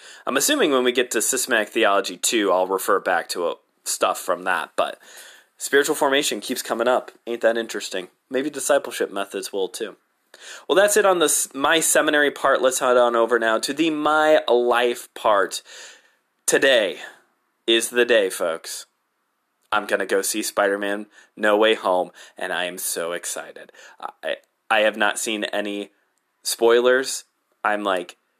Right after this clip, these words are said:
covering half my screen whenever I have to Google anything. If I'm on social media, it's for, like,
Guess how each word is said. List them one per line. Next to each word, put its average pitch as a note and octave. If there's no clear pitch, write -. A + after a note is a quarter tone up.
covering A#2+
half A2+
my A2+
screen A2+
whenever G#2+
I G#2+
have G#2+
to G#2+
Google G#2+
anything. A2
If A2+
I'm A2
on A2+
social A#2
media, A2
it's -
for, G#2+
like, F#2+